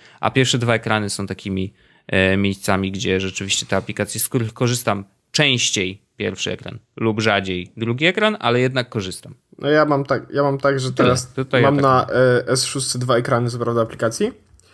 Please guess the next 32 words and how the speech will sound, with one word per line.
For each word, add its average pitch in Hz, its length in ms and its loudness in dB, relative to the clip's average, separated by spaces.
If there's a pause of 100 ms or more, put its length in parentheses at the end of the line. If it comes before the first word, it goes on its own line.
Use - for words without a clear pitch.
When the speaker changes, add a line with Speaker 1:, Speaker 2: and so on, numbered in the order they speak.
(460)
Speaker 2:
ale 139 120 6
łapię 156 220 4
się 156 120 0
na 151 60 2
tym, 147 140 0
że 139 140 0
drugiego 135 380 4
ekranu 131 320 4
w 123 60 0
ogóle 123 180 4
nie 117 160 2
u-, - 260 -8
u-, 92 260 -4
uruchamiam. 110 380 -2
Na 151 100 2
drugim 170 300 2
ekranie 156 360 4
wrzuciłem 143 360 -2
sobie 135 280 2
aplikacje 131 520 0
typu 127 280 -8
My 117 180 0
Taxi, 131 420 0
Netflix, 120 760 -2 (1160)
SoundCloud, 120 600 2 (100)
Speaker 1:
Mhm. 101 120 0 (200)
Speaker 2:
Messenger. 123 680 2
Speaker 1:
No 113 60 4
to 110 80 4
nie, 98 180 2
ja 104 140 2
Netflixa 117 460 -2